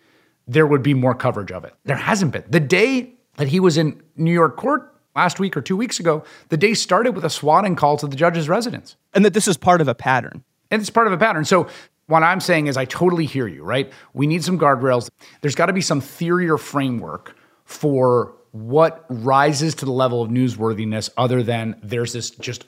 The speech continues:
Speaker 1: unending river of sludge, <laughs> right? And what I'm saying is, like, here's an example. These sorts of threats, these kinds of attacks on the court system, court officers, is being done on a platform that is kind of outside of public view.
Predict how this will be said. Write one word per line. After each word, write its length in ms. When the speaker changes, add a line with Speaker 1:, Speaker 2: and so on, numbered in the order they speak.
Speaker 1:
unending 720
river 580
of 160
sludge, 640
<laughs> 200
right? 320
And 380
what 160
I'm 160
saying 240
is, 140
like, 120
here's 300
an 80
example. 500
These 380
sorts 260
of 100
threats, 520
these 320
kinds 500
of 320
attacks 440
on 80
the 60
court 240
system, 260
court 240
officers, 720
is 140
being 360
done 160
on 120
a 40
platform 720
that 100
is 100
kind 380
of 60
outside 340
of 60
public 320
view. 420